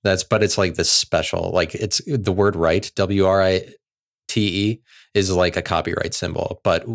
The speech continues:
the W is in addition to just, like, that it's right f-, emanating from you, your authorship. It's your authorship. Of course it's right, but it's right in a property. S-,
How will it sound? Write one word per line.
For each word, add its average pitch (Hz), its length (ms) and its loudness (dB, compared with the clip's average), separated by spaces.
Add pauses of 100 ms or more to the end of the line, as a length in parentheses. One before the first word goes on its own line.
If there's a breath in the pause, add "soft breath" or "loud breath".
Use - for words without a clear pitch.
(180)
the 101 80 0
W 90 460 0
is - 480 -4
in 92 320 -2
addition 90 460 0
to 80 260 -2
just, 82 320 -4
like, 82 140 -4
that 90 120 0
it's 85 160 -2
right 82 420 -2 (140)
f-, - 180 -6 (680)
emanating 92 420 0
from 87 180 -4
you, 80 280 -4 (520 loud breath)
your 98 320 2
authorship. 87 680 -2 (680 loud breath)
It's 104 200 0
your 107 240 4
authorship. 95 420 0
Of 95 80 -8
course 117 220 0
it's - 160 -4
right, 85 480 0
but 87 100 0
it's 85 160 -4
right 85 400 0
in 87 80 -2
a 87 160 -4
property. - 840 -4 (680)
S-, - 420 0